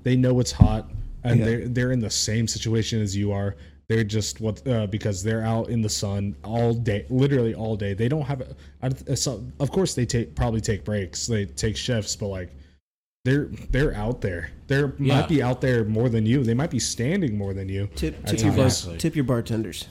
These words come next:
Speaker 1: Exactly.
Speaker 2: They are,
Speaker 3: Mm-hmm.
Speaker 2: they are struggling in the heat just as much as you.
Speaker 1: Exactly.
Speaker 3: Um, but yeah, pretty much that's a lot of the, uh, all the main questions. I did have one more question, actually. It's
Speaker 1: Okay.
Speaker 3: not super important, but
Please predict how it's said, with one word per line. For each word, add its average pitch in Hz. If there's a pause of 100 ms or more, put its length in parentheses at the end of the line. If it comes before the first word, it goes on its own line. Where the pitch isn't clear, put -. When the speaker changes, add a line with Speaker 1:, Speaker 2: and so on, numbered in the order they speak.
(160)
Speaker 1:
Exactly. 104 (380)
Speaker 2:
They 135
are, 120
Speaker 3:
Mm-hmm. 143
Speaker 2:
they 131
are 131
struggling 127
in 127
the 120
heat 117
just 123
as 107
much 90
as -
you. - (140)
Speaker 1:
Exactly. 101 (680)
Speaker 3:
Um, 98 (360)
but 113
yeah, 147
pretty 139
much 185
that's - (540)
a 117
lot 107
of 127
the, 127
uh, 101
all 98
the 117
main 113
questions. 120
I 135
did 170
have 131
one 113
more 95
question, 85
actually. 87
It's -
Speaker 1:
Okay. 113
Speaker 3:
not -
super 131
important, 120
but 123